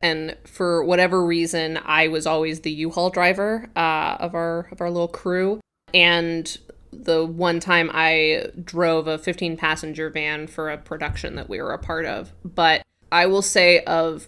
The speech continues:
pedestrians, pedestrians are certainly bolder in New York, which probably isn't a surprise. It's a very pedestrian city. And I'm not a honker, <laughs> but I am a roll down the window and shout at people. Er, <laughs> Chris, were you in the car when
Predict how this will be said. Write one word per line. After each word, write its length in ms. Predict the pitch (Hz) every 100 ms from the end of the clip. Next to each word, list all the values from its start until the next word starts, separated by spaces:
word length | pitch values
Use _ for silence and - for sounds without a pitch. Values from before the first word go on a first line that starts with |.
| _
pedestrians, 1120 | - 165 - - 214 370 - 190 156 160 165 -
pedestrians 680 | 180 185 185 - 190 165 165
are 100 | 165
certainly 520 | - 233 - 185 160
bolder 420 | 160 165 160 147
in 240 | 151 156 -
New 180 | 170 160
York, 340 | 151 170 -
which 360 | 151 - - -
probably 440 | 165 165 160 151
isn't 180 | 156 151
a 80 | 156
surprise. 440 | - 156 151 170
It's 120 | -
a 20 |
very 200 | 160 151
pedestrian 580 | 156 165 175 - 160 151
city. 380 | - 156 170 190 _ _ -
And 520 | 160 160 160 160 156 -
I'm 280 | 175 220 214
not 240 | 185 185
a 140 | 165
honker, 680 | 139 - 165 180 214 220 226 -
<laughs> 160 | - -
but 120 | -
I 100 | 190
am 320 | 170 175 185
a 220 | 180 175 170 - 196
roll 360 | 175 175 185
down 300 | 190 180 180
the 120 | 180 175
window 420 | 175 185 180 156
and 140 | 156
shout 360 | - - 165 190
at 160 | 208
people. 540 | - 220 240 233 240 -
Er, 260 | 240 247 302 - -
<laughs> 140 | -
Chris, 220 | 330 285
were 100 | 294
you 180 | 302 392
in 140 | 554
the 160 | 466 539
car 300 | 233 214 247
when 420 | 254 247 240 -